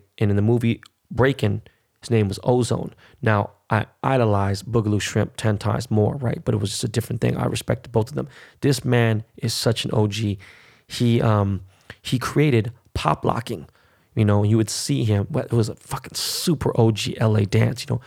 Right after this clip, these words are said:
Pop locking was, like, a real West Coast thing. And, you know, he was on a T V show, What's Happening. He was on these other things. He, motherfucker could dance his ass off.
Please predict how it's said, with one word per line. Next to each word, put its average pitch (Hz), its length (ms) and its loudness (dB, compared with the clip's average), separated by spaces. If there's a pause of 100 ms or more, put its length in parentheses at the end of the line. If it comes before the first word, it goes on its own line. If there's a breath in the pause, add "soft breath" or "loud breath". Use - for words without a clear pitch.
(240 loud breath)
Pop 127 240 -2
locking 107 380 2
was, 104 160 -2
like, 127 220 -4
a - 20 -6
real 117 300 0
West 113 240 2
Coast 107 300 0
thing. 104 260 0 (460 loud breath)
And, 107 200 4
you 113 60 4
know, 107 200 4
he 107 120 2
was 107 100 2
on 104 80 4
a 101 40 2
T 113 160 -4
V 107 100 2
show, 104 180 0
What's 98 260 -2
Happening. 107 600 0 (260 loud breath)
He - 100 -2
was 110 80 4
on 110 100 4
these 101 80 2
other 110 160 4
things. 101 280 0 (220 loud breath)
He, - 100 -4
motherfucker 123 460 2
could 117 140 -4
dance 98 240 2
his 104 100 -2
ass 107 260 2
off. - 240 -6